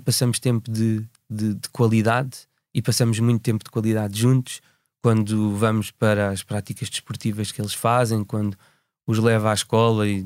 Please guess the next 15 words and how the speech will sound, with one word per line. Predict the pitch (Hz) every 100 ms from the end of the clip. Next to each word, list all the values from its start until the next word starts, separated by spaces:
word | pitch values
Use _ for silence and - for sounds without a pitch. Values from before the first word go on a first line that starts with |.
| -
todos | - 107 101
os |
dias | 110 107 101 101
digo | 110 101
à | 104
minha | 104 104
filha | - 110 104 98
que | - 104
ela | 107 104
tem | 107 107
que | -
ter | 104
escuta | - - 104
ativa | 98 131 120 120
porque | - -